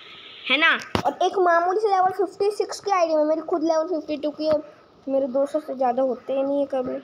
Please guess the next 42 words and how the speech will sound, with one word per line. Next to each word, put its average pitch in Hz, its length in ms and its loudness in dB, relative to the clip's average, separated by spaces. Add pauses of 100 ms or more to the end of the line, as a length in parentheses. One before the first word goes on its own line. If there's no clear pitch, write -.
(1080)
और 254 80 -2
इसके 302 220 2
तीन 370 600 2
लाख 311 400 4
से 370 140 2
ज़्यादा 302 420 4
वो 339 80 4
रखे 320 220 2
हैं 262 140 2
गाइस। 277 320 4 (560)
वाह, 254 200 6 (840)
क्या 302 240 4
गरीना 277 320 2
के 302 140 0
सस्ते 302 340 0
नशे 320 280 2
नहीं 277 300 2
है, 302 80 2 (320)
लेकिन 269 180 2
इस 320 140 0
लड़के 285 320 2
के 320 220 2
सस्ते 294 360 0
नशे 262 300 0
हैं। 220 120 0 (420)
वाह 269 220 6
भाई 233 240 2 (100)
वाह, 226 200 2 (340)
ताली 339 280 4
बजाओ। 285 280 4 (540)
और 262 120 4
guys, 320 360 4 (100)
ये 320 220 4 (200)
मैं 285 180 4 (240)
YouTube 277 360 0
चालू 277 220 4
नहीं 262 220 2
कर 285 180 2
रखा 294 200 0
हूँ, 311 100 2
मैं 285 120 0
बस 254 220 -2